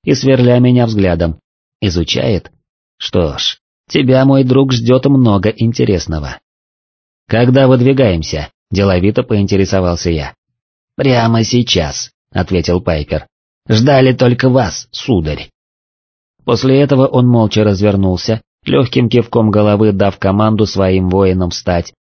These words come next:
и проследовал в сторону выхода из квартала.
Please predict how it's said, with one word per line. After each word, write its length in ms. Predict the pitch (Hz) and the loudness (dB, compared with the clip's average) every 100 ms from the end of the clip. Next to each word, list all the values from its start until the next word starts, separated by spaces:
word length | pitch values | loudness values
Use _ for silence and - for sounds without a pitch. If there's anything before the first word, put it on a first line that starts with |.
| _ - | _ -2
и 120 | 147 | -2
проследовал 760 | - 127 - 127 123 117 117 113 | 0 -2 0 0 2 2 2 0
в 60 | |
сторону 440 | - 110 107 107 101 | -2 0 2 2 2
выхода 400 | 104 - 95 92 | 0 0 -2 0
из 140 | 87 | -2
квартала. 560 | 92 92 - 78 67 | -4 -4 -4 -6 -8